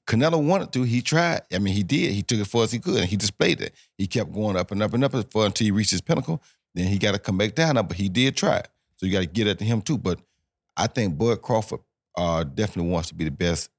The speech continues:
anywhere around. He don't care about his weight class. He'll go up or down. He just, he just wanna fight the best. And, uh, uh, it's a lot of guys that probably are like that. They just haven't had the opportunity to show it yet. Um, even my man,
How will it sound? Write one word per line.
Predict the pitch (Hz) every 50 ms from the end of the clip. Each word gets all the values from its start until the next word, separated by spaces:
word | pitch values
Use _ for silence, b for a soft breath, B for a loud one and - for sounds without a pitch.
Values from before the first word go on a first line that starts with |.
| _ _ _ -
anywhere | 117 110 95 92 92 82
around. | 78 87 95 85 76 92
He | 107
don't | 104 92 82
care | - - 101
about | 80 82 76
his | 76 76
weight | 98 95 -
class. | - 80 76 78
He'll | 87 107 95
go | 76 - 90 92
up | 87 -
or | 92 85
down. | 82 98 98 90 71 73
He | 82 98
just, | 87 - 90 82 - - _ _ _ _ _ -
he | 107 101
just | 95 87 78
wanna | 87 82 82
fight | - 85 80 -
the | 76
best. | 80 - 82 - - - _ _ _ _ _ -
And, | 82 85 85
uh, | 80 78 73 67 67 69 65 - _ _ _ _ _
uh, | - 107 -
it's | - 165 151 -
a | 135
lot | 139 120 120
of | 113 101 - -
guys | 117 107 98 101 -
that | 85 78 - _
probably | - 120 101 95 82 - 90 92 98 95 - -
are | - 76
like | 62 58 87 104 98 -
that. | - 120 113
They | - 90
just | 80 87 87 -
haven't | 110 98 80 82
had | 95 101 90 85 -
the | 92
opportunity | 80 87 - - - 95 90 82 - 85
to | 76 - - -
show | - - 92 92 107
it | 107 92
yet. | 110 127 113 - b b b b b _ _ -
Um, | 78 80 80 78 78 73 73 76 - _ _ _ _ _ _ _ -
even | 147 135 120
my | 120 110
man, | 107 107 110 107 107 104 101 95 85